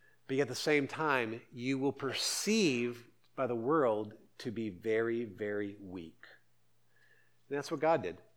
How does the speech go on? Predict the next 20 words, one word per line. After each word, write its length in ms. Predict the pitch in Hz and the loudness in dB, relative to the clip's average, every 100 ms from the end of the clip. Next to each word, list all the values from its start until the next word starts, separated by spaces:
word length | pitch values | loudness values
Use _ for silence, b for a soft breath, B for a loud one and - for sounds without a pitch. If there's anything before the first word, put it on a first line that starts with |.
| _ - | _ -8
through 100 | 123 | -4
the 60 | |
cross. 380 | 160 113 - - - - _ _ b b b b b b _ _ _ _ - | 2 2 2 -10 -14 -20 _ _ b b b b b b _ _ _ _ -2
By 80 | |
the 80 | 139 | 0
world, 400 | 123 151 208 214 | 4 8 10 10
he 140 | 156 160 | 8 4
was 160 | 147 | 4
perceived 680 | - 143 - - 165 170 - | 0 0 0 4 4 4 0
to 80 | 143 | -4
be 200 | 123 123 | -2 -2
very 320 | 107 131 139 | 2 4 4
weak. 420 | 110 160 131 - | 4 4 4 0
But 140 | 104 101 | -6 6
God 280 | 151 180 | 10 10
showed 280 | 175 175 156 | 10 8 8
that 340 | 147 151 - - | 10 8 8 4
through 260 | 214 254 | 8 8
this 340 | 190 247 233 - | 12 10 10 4
event 640 | 208 170 220 196 - - | 4 10 12 12 8 -8